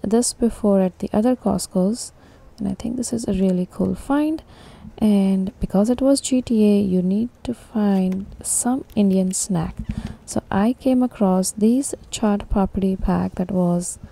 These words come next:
a pack of two, the chakri sticks,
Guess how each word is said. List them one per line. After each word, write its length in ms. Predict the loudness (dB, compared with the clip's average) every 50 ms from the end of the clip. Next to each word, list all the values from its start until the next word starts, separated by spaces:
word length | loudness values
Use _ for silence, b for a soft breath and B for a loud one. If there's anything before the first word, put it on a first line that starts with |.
| B B B
a 60 | -6
pack 240 | -2 -2 -2 0 -2
of 200 | -2 -4 -4 -6
two, 320 | -2 0 2 2 2 0 -2 -8 -20 B B B B B B B B B -6
the 120 | -6 -6
chakri 500 | -4 -4 -4 -4 -4 -4 -4 -2 -2 -2
sticks, 640 | -2 -2 -2 0 0 0 0 2 2 2 2 2